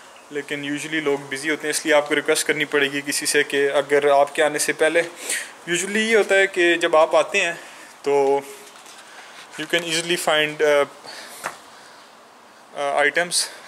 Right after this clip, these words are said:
एक उसकी example मैं आपको ये दूंगा कि जिस तरह ये dump sites होती हैं ना, जैसे कि आप देख सकते हैं, ये मैं आपको दिखाता हूँ। तो ये देखें, अ, ये dump site है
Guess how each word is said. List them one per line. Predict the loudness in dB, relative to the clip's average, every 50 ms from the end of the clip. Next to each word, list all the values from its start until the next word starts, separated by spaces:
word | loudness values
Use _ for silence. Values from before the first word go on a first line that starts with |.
| -2
एक | 0 0 0 0
उसकी | 0 -2 -2 -2 -2
example | -2 0 0 0 0 0 0
मैं | 2 2 2
आपको | 2 2 2
ये | 0 0
दूंगा | 2 0 2 2 2 2
कि | 2 2 2 2 0 -2 -6 -12 -12 -12 -8 -4
जिस | -2 -2 -2 0
तरह | 0 0
ये | 0 0 2 2 4 4 4 2 2 0 -6 -14 -18 -18 -6
dump | -2 -2 -2 0 -2
sites | 0 2 2 2 2 0 -2
होती | -4 -4 -6 -6
हैं | -6 -4
ना, | -6 -6
जैसे | -6 -6 -6 -6 -2
कि | -2 -2
आप | -2 0
देख | -2 -4 -4 -4
सकते | -6 -8 -8 -10 -14
हैं, | -14 -14 -20 -20 -20 -20 -20 -20 -20 -20 -20 -20 -20 -20 -18 -16
ये | -10
मैं | -4 -4
आपको | -4 -2 -4 -6
दिखाता | -10 -6 -6 -6 -6 -6 -10
हूँ। | -12 -14 -18 -20 -20 -20 -20 -20 -20 -20 -16 -16 -16 -16 -16 -20 -20 -20 -20 -20 -20 -20 -20 -20 -20 -20 -20 -20 -20 -20 -20 -20 -20 -20 -8 -2
तो | 0 0 2 2 2
ये | 0 0 -2
देखें, | -4 -4 -6 -8 -10
अ, | -12 -16 -20 -20 -14 -6 -2 0 0 2 0 -2 -4 -6 -10 -8 -6
ये | -6 -2
dump | 0 0 -2 -2 0
site | 2 2 2 2 2 0
है | -2 -4